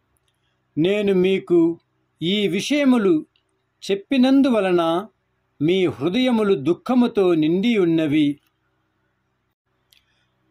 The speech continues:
అయినను నేను వెళ్ళుట మీకు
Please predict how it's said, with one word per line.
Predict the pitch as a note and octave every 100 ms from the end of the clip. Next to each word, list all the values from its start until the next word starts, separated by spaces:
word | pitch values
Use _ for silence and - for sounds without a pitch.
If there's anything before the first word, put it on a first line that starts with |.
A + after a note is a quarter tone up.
| -
అయినను | F3+ A3+ A3 F#3+ F#3 A#3 B3 _ _ _
నేను | D#3 F#3+ A3+ A3
వెళ్ళుట | G3 A#3+ C#4 C#4 A3+ F3+ D#3+ - _
మీకు | C#3+ E3 G3+ G3 F#3 F3 D#3+